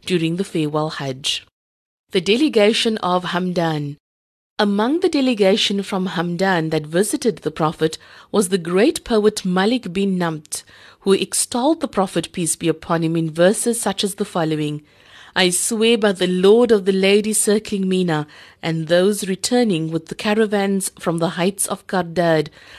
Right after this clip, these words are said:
that we have accepted the truthfulness of the Prophet.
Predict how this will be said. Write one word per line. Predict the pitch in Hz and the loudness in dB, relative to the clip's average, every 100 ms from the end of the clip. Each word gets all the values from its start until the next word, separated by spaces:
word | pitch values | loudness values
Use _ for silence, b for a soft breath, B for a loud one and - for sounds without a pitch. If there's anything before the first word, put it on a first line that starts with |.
| B B | B B
that | 190 | -2
we | 185 208 | 2 2
have | 226 | 2
accepted | 202 190 - 285 285 - 240 - | 0 0 -2 -2 -2 -4 -8 -8
the | |
truthfulness | 190 - 339 311 - 175 156 147 | -8 -2 0 0 -2 -2 -2 -2
of | 160 | -4
the | 151 | -6
Prophet. | - 170 - 143 - | -4 -4 -4 -8 -8